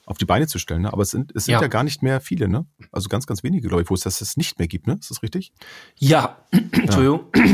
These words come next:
Speaker 1: Ja, großartig.
Speaker 2: Also meines Wissens in Hamburg sind sie noch dabei und noch in irgendeinem
Speaker 1: Mhm.
Speaker 2: Bundesland und
Speaker 1: Ja.
Speaker 2: eben in Schleswig-Holstein steht die Gründung
Speaker 1: Ja.
Speaker 2: noch aus und da suchen wir noch Leute. Und es gibt in unseren Kitas ganz viele,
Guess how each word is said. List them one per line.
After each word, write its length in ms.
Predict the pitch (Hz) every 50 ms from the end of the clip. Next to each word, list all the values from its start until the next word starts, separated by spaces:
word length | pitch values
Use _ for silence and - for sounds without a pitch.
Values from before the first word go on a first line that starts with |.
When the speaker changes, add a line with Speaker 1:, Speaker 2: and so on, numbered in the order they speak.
| 175 120 - - - _ _ _ _
Speaker 1:
Ja, 120 | - 107 98
großartig. 180 | 90 - 135
Speaker 2:
Also 140 | 139 131 120
meines 320 | 123 120 123 143 147 - 156
Wissens 300 | 156 156 - 156 135 -
in 260 | 127 117 107 - -
Hamburg 320 | 139 160 170 196 175 -
sind 160 | - 165 165
sie 80 | - 160
noch 160 | 151 156 147
dabei 320 | - 135 123 127 127 131 127
und 100 | 113 110
noch 160 | 131 143 -
in 80 | 156
irgendeinem 300 | 143 139 135 110 95 90 131
Speaker 1:
Mhm. 40 | -
Speaker 2:
Bundesland 540 | 127 131 131 - - 127 123 123 - - -
und 180 | 123 127 120 -
Speaker 1:
Ja. 140 | 113 107 101
Speaker 2:
eben 180 | 120 131 123
in 340 | - - 127 113 113 110 110 - - - - - - - - -
Schleswig-Holstein 1040 | - - 127 127 123 - - 107 - 120 117 127 139 - - - 143 135 135 131 135
steht 300 | 131 - - 131 127 -
die 40 | 127
Gründung 420 | - - 127 135 143 143 139 135
Speaker 1:
Ja. 40 | 131
Speaker 2:
noch 180 | 127 123 - -
aus 460 | 127 113 110 113 131 147 143 - -
und 580 | - - 113 113 110 107 - - - - -
da 120 | - 107 120
suchen 340 | 110 131 185 175 175 151 139
wir 80 | 143
noch 180 | 135 131 120 -
Leute. 560 | 113 107 104 113 139 160 - - 175 185 202 - - - - - -
Und 80 | - 131
es 140 | 123 -
gibt 280 | - 202 202 - - - _ _ -
in 320 | - 151 143 143 139 143 - - _ _ _ _ _ _ _ -
unseren 1160 | - 135 131 127 127 127 123 120 107 113 127 120 120 120 117 117 117 113 113 113 110 107 104 -
Kitas 440 | - - 208 214 208 156 135 - -
ganz 340 | - 139 151 190 208 - -
viele, 600 | - - - - 170 190 190 190 180 180 180